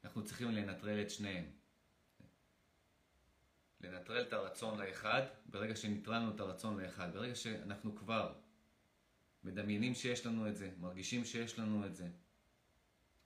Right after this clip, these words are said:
אנחנו ב-, נמצאים בקטע של הרגשת ודאות,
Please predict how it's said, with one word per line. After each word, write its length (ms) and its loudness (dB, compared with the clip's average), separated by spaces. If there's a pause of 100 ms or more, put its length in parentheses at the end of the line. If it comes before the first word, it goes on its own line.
(140)
אנחנו 280 -6
ב-, 300 -2 (580)
נמצאים 640 0 (360)
בקטע 400 -6
של 380 -2 (2500)
הרגשת 560 0
ודאות, 560 -2